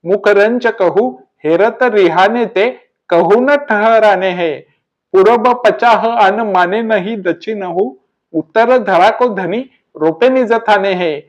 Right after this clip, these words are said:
भूषण भनत नव खंड मही मंडल में, जहा जहा दिसे अब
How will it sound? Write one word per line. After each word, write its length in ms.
भूषण 460
भनत 480
नव 480
खंड 220
मही 380
मंडल 580
में, 180
जहा 400
जहा 280
दिसे 400
अब 240